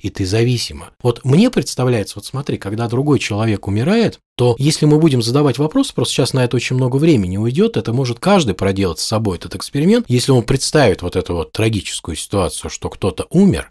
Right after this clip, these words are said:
то в итоге он все равно, если искренне будет честно рассуждать сам с собою, окажется, что этот человек для него выполнял некую функцию, он решал некоторые его жизненные задачи, что-то для него делал,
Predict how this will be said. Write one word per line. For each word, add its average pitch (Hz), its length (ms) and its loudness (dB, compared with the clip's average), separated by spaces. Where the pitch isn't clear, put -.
то 117 80 2
в 113 100 2
итоге 156 320 2
он 120 100 0
все 131 200 -4
равно, 147 480 2
если 110 300 -2
искренне 92 440 -4
будет 90 280 -8
честно 90 320 -2
рассуждать 95 540 -6
сам 87 260 -6
с - 60 -10
собою, 147 520 -2
окажется, 135 540 -2
что - 260 -2
этот 131 180 -4
человек 139 460 0
для 104 240 0
него 139 300 4
выполнял 110 800 0
некую 175 320 2
функцию, 101 500 -2
он 98 100 -2
решал 151 300 0
некоторые 147 440 2
его 120 180 2
жизненные 135 440 0
задачи, 113 460 -2
что-то - 540 0
для 82 200 -10
него 82 280 -8
делал, 147 340 0